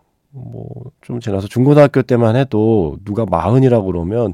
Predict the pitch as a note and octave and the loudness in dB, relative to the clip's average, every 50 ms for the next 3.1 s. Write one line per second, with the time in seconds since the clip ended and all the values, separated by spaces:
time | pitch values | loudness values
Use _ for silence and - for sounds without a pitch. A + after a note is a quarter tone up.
0 | - - _ _ - G2 A2+ B2+ C#3 C#3 D#3 D3 B2+ G2+ E2 F#2 G#2 G#2+ G#2 G2 | -8 -14 _ _ -10 -6 -2 -2 0 2 2 2 4 4 2 2 2 0 0 -2
1 | F#2 F#2 F2+ E2 D#2+ D#2+ D#2+ E2 - _ - A2+ A#2 G#2+ E2+ D#2+ _ _ - G2+ | -2 -4 -6 -8 -10 -12 -16 -16 -18 _ -10 -8 -8 -8 -10 -12 _ _ -6 -4
2 | A#2+ C3 C3+ - G#2 F#2 G2 F#2 - - - E2 E2 E2 - _ _ G#2+ G#2 G2+ | -4 0 2 2 2 2 0 -4 -6 -10 -12 -12 -12 -14 -16 _ _ -12 -12 -12
3 | F#2 | -14